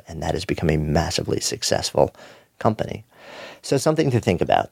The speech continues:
If you're at that point where you're thinking of making a major change in career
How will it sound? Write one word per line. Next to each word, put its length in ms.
If 200
you're 220
at 120
that 160
point 380
where 180
you're 140
thinking 260
of 80
making 500
a 440
major 440
change 520
in 160
career 520